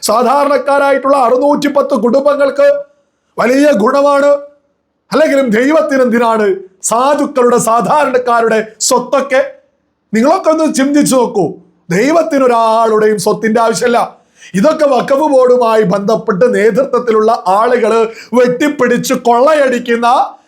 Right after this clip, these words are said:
സംവിധാനങ്ങളാണ്. ദൈവത്തിനെന്തിനാ സ്വത്ത്? ദൈവത്തിനെന്തിനാ സാധുക്കളുടെ സ്വത്ത്? ദൈവത്തിനെന്തിനാണ് സാധാരണക്കാരുടെ സ്വത്ത്?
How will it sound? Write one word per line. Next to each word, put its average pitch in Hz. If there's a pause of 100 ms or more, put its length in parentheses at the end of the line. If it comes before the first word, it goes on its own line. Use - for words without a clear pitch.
(120)
സംവിധാനങ്ങളാണ്. 294 (320)
ദൈവത്തിനെന്തിനാ 220 (200)
സ്വത്ത്? 202 (260)
ദൈവത്തിനെന്തിനാ 247
സാധുക്കളുടെ 226
സ്വത്ത്? 240 (260)
ദൈവത്തിനെന്തിനാണ് 254
സാധാരണക്കാരുടെ 226
സ്വത്ത്? 214